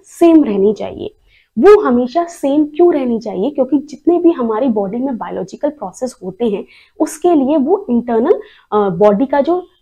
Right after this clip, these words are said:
environment है, चाहे वो टेम्परेचर हो, अ, चाहे वो body की जो भी, अ, biological process के लिए जो भी need environmental condition है, वो हमेशा same होनी चाहिए। अगर उनमें थोड़ा सा भी ऊपर नीचे होता है, तो जो भी बायोलॉजिकल process होती है, उनमें problems आनी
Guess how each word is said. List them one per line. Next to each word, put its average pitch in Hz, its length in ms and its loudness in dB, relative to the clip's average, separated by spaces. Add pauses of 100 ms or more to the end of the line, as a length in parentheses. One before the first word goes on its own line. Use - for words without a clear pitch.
environment 240 680 2
है, - 180 -4
चाहे 226 200 -2
वो 226 100 -2
टेम्परेचर 196 640 -2
हो, 240 320 -6 (400)
अ, 196 240 2
चाहे 214 300 -2
वो 320 320 -2
body 220 380 0
की 294 260 -4
जो 240 220 2
भी, 294 200 6
अ, 226 80 2 (320)
biological 208 420 2
process 247 420 -6
के 240 140 -2
लिए 247 160 -2
जो 247 140 -2
भी 294 120 2
need 254 380 4
environmental 190 560 -2
condition 190 500 -6
है, 294 140 -8
वो 277 180 -2
हमेशा 208 440 0 (260)
same 349 300 4
होनी 180 200 0
चाहिए। 170 300 -12 (340)
अगर 359 400 0
उनमें 330 360 8
थोड़ा 339 340 2
सा 339 160 -2
भी 285 120 0
ऊपर 269 300 -2
नीचे 262 260 -4
होता 208 340 -4
है, 262 220 -2
तो 269 140 -4
जो 247 160 -2
भी 285 80 -2
बायोलॉजिकल 202 600 -6
process 233 500 -4
होती 202 300 -6
है, 339 60 -6
उनमें 233 400 -4
problems 202 480 -2
आनी 208 180 -4